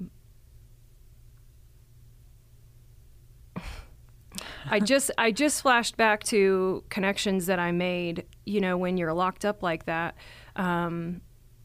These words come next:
you know, I connected with people, y-, you know, but that was my connection, was people inside of, you know, this county jail.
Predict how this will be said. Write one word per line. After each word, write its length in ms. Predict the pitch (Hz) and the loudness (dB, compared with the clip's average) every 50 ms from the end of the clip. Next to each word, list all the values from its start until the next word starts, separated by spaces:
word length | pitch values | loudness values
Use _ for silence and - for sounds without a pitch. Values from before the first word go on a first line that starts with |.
| - - - - - - - - - - - - - - - | -20 -20 -20 -20 -20 -20 -20 -20 -20 -20 -20 -20 -20 -10 -6
you 160 | 214 220 220 | -2 0 0
know, 140 | 208 190 175 | 2 2 0
I 100 | 165 185 | 0 -2
connected 480 | - - - 214 202 196 - 220 196 175 | -2 -2 0 0 0 0 0 -2 -2 -2
with 220 | 185 180 175 - | -2 -6 -6 -6
people, 580 | - 208 180 170 - 151 143 156 170 156 185 - - - - - - | -6 -6 -6 -4 -4 -4 -4 -4 -6 -8 -12 -16 -20 -20 -20 -10 -8
y-, 80 | 147 | -6
you 140 | - 196 208 | -4 -2 -2
know, 220 | 185 160 160 160 - - | -2 -4 -6 -8 -4 -2
but 120 | 214 208 | -2 0
that 160 | - 202 - - | 2 0 0 0
was 140 | 220 196 202 | -2 -2 -2
my 140 | 208 185 190 | -2 -2 -2
connection, 560 | - - 185 185 - - - - 190 165 170 | -4 -4 -4 -4 -2 -2 -4 -4 -4 -6 -4
was 140 | 175 170 - | -6 -6 -6
people 300 | - - 196 - 190 - | -6 -8 -6 -4 -2 -2
inside 520 | - 180 180 175 - - 165 170 175 165 | 0 0 0 0 0 0 0 -2 -2 -2
of, 360 | 165 165 160 156 165 - - - - - - - - - - - - - - | -4 -6 -6 -6 -8 -12 -16 -20 -20 -20 -20 -20 -20 -20 -20 -20 -20 -8 -4
you 100 | 208 190 | -2 0
know, 100 | 185 180 | 0 0
this 180 | 180 180 - | -2 -4 -6
county 380 | - - 220 208 185 185 180 170 | -4 -2 0 0 0 0 0 -2
jail. 480 | - 180 160 160 147 160 147 143 170 | -4 -4 -4 -4 -4 -6 -6 -10 -12